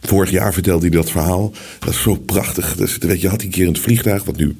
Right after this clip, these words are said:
bekend, dus, dus publiek bekend wie daar waren. Dus, eh, dokter Stephen Hawkins, weet je wel? Die, die, hij leeft niet meer, maar die kwijlende man met, met die computer. How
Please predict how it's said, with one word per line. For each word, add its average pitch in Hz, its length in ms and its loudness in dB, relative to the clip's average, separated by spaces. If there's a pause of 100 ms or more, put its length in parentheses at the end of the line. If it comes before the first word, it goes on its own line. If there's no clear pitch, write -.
bekend, - 280 -2
dus, 73 300 -2
dus - 160 -4 (260)
publiek 95 340 2
bekend 82 280 2
wie 82 100 4
daar 80 100 4
waren. 98 400 2 (320)
Dus, - 280 0
eh, 113 120 2 (120)
dokter 117 260 0
Stephen 107 280 4
Hawkins, 135 440 2
weet 101 180 2
je 135 60 4
wel? 185 260 2 (400)
Die, 110 300 2
die, 95 220 2
hij 92 160 2
leeft 92 240 2
niet 104 100 4
meer, 90 160 4
maar 98 80 2
die 92 80 2
kwijlende 123 420 4
man 110 360 4
met, 104 200 2
met 110 80 2
die - 100 -6
computer. 117 560 2 (800)
How 98 340 -2